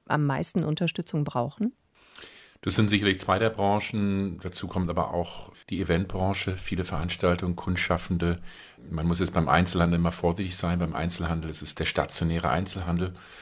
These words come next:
Speaker 2: Der Umsatz im Einzelhandel ist letztes Jahr um fünf Prozent gestiegen, aber hat eine massive Verlagerung von den Geschäften, also vor Ort, zum Onlinehandel hin. Und, ähm, das Problem, das ich auch sehe, ist, dass es halt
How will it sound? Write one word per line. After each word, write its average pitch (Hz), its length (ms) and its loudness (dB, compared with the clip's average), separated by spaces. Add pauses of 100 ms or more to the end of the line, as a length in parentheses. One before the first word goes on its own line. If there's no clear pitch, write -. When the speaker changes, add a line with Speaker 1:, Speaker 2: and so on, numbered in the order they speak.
(340)
Speaker 2:
Der 87 160 4
Umsatz 101 400 4
im 92 120 0
Einzelhandel 85 500 2
ist - 140 -4
letztes 82 280 -2
Jahr 80 100 -2
um 76 60 -6
fünf - 260 -4
Prozent - 380 -4
gestiegen, 85 480 -6 (420)
aber 78 220 -2
hat 80 120 0
eine 80 120 0
massive 85 380 0
Verlagerung 80 760 0
von 78 440 -4
den 80 100 -4
Geschäften, 80 580 -2
also 73 320 -4
vor - 280 2
Ort, 76 420 2
zum 71 240 -4
Onlinehandel 87 920 -2
hin. 92 280 -4 (720)
Und, 82 580 -2
ähm, 80 320 -2 (140)
das 82 200 0
Problem, 85 600 2
das 82 160 0
ich 80 160 -2
auch 80 180 0
sehe, 87 300 4
ist, 82 220 -2
dass 82 180 2
es 85 220 0
halt 80 320 0